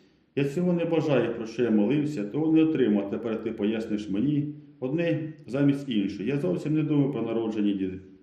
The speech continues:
дитяти. Тепер нещастя, безпліддя, то невже від часу не припинилася присість і від немощі природи єднання? Я тепер зовсім не думав про народження дитини.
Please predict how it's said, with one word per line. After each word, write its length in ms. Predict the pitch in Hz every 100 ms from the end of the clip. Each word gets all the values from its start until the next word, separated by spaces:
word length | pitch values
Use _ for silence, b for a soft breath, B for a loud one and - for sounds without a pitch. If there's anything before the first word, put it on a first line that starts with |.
| _ -
дитяти. 500 | 101 104 143 139 127
Тепер 320 | 127 170 156
нещастя, 540 | 156 156 156 143 131
безпліддя, 580 | 123 - - 139 139 104
то 120 | 110
невже 440 | 113 107 110 113 - - - b b b b -
від 200 | 113 -
часу 380 | 147 156 - 120 104
не 120 | - 127
припинилася 640 | 151 147 170 165 151 151
присість 540 | - 139 123 113 -
і 20 | 117
від 180 | 107
немощі 380 | 117 110 104 107
природи 440 | - 101 147 147 139
єднання? 500 | 139 110 90 92 90
Я 100 | 131
тепер 340 | 147 160 165
зовсім 340 | 147 160 - 139
не 100 | 131
думав 300 | 127 120 107
про 80 | 110
народження 440 | 107 104 104 98
дитини. 500 | 92 90 127 120